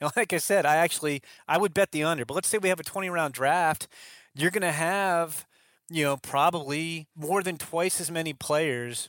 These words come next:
worthy of going in round six through twenty as you would have in a normal year. And the math tells you only half of 'em can get drafted. And we're gonna have, you know, fewer minor league teams, it looks like, next year. So there's gonna be fewer places for, for players to play. So it stinks because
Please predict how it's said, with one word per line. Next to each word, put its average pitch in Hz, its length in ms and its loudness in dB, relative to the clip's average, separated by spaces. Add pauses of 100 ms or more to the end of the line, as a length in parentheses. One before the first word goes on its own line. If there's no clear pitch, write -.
worthy 160 380 -2
of 135 100 -8
going 143 300 -4
in 123 80 -8
round 123 240 -2
six - 240 -4
through 131 120 -8
twenty 151 340 -6
as 117 100 -8
you 131 80 -10
would 123 80 -8
have 143 240 0
in 131 80 -10
a 123 40 -12
normal 127 300 -8
year. 147 460 -4 (500)
And 131 80 -6
the 135 60 -2
math 156 200 2
tells 127 300 -4
you 151 120 -8
only 131 200 -4
half 143 280 0
of 143 80 -10
'em 143 120 -10
can 151 120 -14
get 143 120 -4
drafted. 180 420 -2 (240)
And 175 220 0
we're 190 80 0
gonna 170 100 2
have, - 400 -2
you 160 80 -8
know, 131 80 -2
fewer 151 320 -2
minor 143 220 0
league 147 160 -4
teams, 208 340 -6
it 180 60 -6
looks 127 260 -8
like, 123 180 -2
next 120 300 -6
year. 123 240 -6 (380)
So 147 260 2
there's 143 160 -4
gonna 156 120 -6
be 143 100 -4
fewer 156 260 -4
places 143 420 -4
for, 131 180 -10
for - 220 -10
players 143 380 -2
to - 80 -14
play. 156 380 2
So 160 160 0
it 190 160 2
stinks 226 480 0
because 147 520 -6